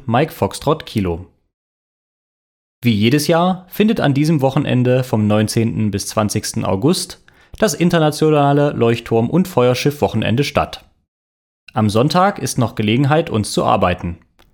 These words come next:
Das Q T H ist wie immer der Leucht- und Lotsenturm in Karnin auf Usedom,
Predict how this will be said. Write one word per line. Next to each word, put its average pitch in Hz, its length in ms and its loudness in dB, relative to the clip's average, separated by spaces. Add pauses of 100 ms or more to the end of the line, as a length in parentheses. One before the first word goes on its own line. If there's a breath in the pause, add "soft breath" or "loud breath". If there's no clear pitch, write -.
(500)
Das - 200 -4
Q 147 120 0
T 113 180 -2
H 151 440 0
ist - 220 -6
wie 120 80 0
immer 160 240 2
der 120 100 2
Leucht- 123 320 0
und 104 140 -2
Lotsenturm 156 640 0
in 110 160 0
Karnin 131 500 2
auf 101 160 -4
Usedom, 170 640 0